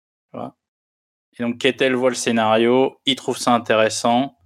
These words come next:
Et sur le nom de Keitel, ils arrivent à lever un virgule cinq million de dollars.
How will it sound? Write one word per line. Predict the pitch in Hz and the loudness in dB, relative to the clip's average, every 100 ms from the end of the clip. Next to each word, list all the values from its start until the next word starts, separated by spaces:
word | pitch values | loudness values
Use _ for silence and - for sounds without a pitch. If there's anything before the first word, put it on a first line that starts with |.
| _ _ _ _ _ | _ _ _ _ _
Et | 117 113 | -4 -2
sur | 113 - - 151 | -2 -4 -2 0
le | 139 131 | 2 2
nom | 135 | 2
de | 131 | 0
Keitel, | - 123 - 131 143 113 | -2 -4 -2 0 0 -2
ils | 110 | 0
arrivent | 110 131 120 | 2 2 2
à | |
lever | 110 117 117 120 | 0 0 0 0
un | 139 | 2
virgule | 131 127 123 | 2 0 0
cinq | 135 123 | 0 0
million | 127 117 113 | 0 0 0
de | 113 | 0
dollars. | 110 127 147 - | 2 2 0 -6